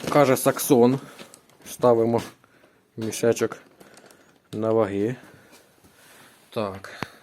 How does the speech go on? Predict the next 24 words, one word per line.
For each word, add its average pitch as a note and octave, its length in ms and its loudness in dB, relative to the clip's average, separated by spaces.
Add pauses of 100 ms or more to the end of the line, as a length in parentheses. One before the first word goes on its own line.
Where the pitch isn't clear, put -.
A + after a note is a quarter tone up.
(720)
Саксон D#3+ 460 -2
у D#3 60 2
нас D3+ 340 -2 (580)
вісім C#3+ 440 -4
і C#3+ 60 -2
вісім. A2 380 -6 (1900)
Так, A2 240 2
не C3+ 120 6
розпечатаний, B2+ 760 4
нічого. D3 560 0 (880)
Врожай, B2+ 420 6
до A#2+ 120 4
речі, A#2 240 4
двадцять A#2+ 400 2
другого G#2+ 420 2
року. D#3+ 380 4 (240)
Всі A#2+ 160 -4
голограмки A2 560 0
присутні. G3+ 640 2 (1200)
Чик. F3 220 -2 (600)
Все F3+ 220 8
прийшло D#3 360 6
в C3+ 40 2
мішках. E3 600 0